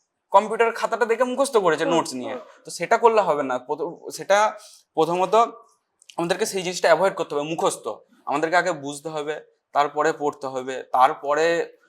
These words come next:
Speaker 1: আরো যেমন আছে আপনার, আহ, যে টাইম, একটা টাইম করতে হবে পড়ার। আমি একটা রুটিন বানাতে হবে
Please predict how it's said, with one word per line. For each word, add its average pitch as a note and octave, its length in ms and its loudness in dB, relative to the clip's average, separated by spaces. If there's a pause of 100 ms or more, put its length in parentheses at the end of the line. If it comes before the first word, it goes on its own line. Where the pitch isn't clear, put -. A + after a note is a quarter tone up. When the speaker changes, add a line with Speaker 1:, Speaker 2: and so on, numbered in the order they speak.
(140)
Speaker 1:
আরো C#3+ 440 4
যেমন D3 300 -2
আছে D3+ 400 -2 (140)
আপনার, C3 520 -2 (840)
আহ, B2 520 -4 (1160)
যে B2 420 -4 (1500)
টাইম, D#3 440 2 (600)
একটা - 180 -8
টাইম D#3 360 -2
করতে D#3+ 300 -6
হবে D#3 160 -2
পড়ার। C3+ 540 0
আমি D#3 500 -2
একটা D3+ 220 -4
রুটিন D3 360 -6
বানাতে C#3+ 300 -2
হবে B2+ 340 -4